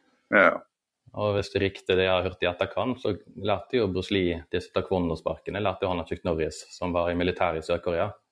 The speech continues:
Speaker 1: Ja.
Speaker 2: <laughs>
Speaker 1: Ja, ja.
Speaker 2: Nei, det, det er vanskelig å si. Det er veldig mye å velge mellom. Eh, fokuset nå er jo mye på M M A og den slags.
Speaker 1: Ja.
Speaker 2: Men, eh, for å si det på en måte, jeg har fått veldig mye ut av det.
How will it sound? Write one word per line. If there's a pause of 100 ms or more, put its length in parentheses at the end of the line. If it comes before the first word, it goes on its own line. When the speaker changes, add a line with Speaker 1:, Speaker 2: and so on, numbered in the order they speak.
(200)
Speaker 1:
Ja.
Speaker 2:
<laughs> (360)
Speaker 1:
Ja, (180)
ja.
Speaker 2:
Nei,
det,
det
er
vanskelig
å
si.
Det
er
veldig
mye
å
velge
mellom. (100)
Eh,
fokuset
nå
er
jo
mye
på
M
M
A
og
den
slags. (420)
Speaker 1:
Ja. (760)
Speaker 2:
Men,
eh,
for
å
si
det
på
en
måte,
jeg
har
fått
veldig
mye
ut
av
det.